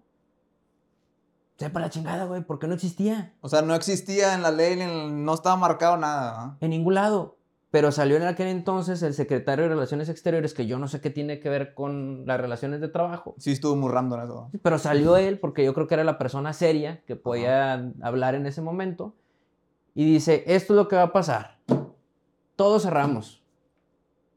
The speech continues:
Speaker 1: Nomás los esenciales pueden abrir. Y estos son los esenciales".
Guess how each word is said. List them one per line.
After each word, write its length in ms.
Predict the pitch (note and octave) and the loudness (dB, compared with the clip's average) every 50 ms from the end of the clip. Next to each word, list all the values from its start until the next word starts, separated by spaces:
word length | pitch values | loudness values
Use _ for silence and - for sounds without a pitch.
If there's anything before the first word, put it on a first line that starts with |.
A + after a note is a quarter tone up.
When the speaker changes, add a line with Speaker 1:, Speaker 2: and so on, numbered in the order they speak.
| _ _ - | _ _ -6
Speaker 1:
Nomás 320 | C#3 C#3+ C#3+ D#3+ F3 G3 | -4 0 0 2 4 4
los 120 | G#3 G#3 F#3+ | 4 4 2
esenciales 460 | F#3+ F3 E3+ D#3 C#3 F3 F3+ F#3 F3+ | 2 0 0 0 2 2 2 2 2
pueden 260 | - F3+ F3 F#3 F3+ | 2 2 2 2 2
abrir. 460 | E3+ D#3 C#3 B2 A2+ G#2+ C3 - - _ | 0 0 0 0 -2 -2 -6 -10 -14 _
Y 100 | - C#3 | -4 -2
estos 180 | D3+ D3+ - E3 | -2 -2 -2 -4
son 120 | E3+ E3+ E3+ | -4 -2 -2
los 100 | F3 E3+ | -2 -2
esenciales". 540 | D#3+ D#3 C#3+ B2+ B2 C3 A2+ G#2+ G2+ G2+ | -4 -4 -4 -2 -2 -2 -2 -2 -4 -6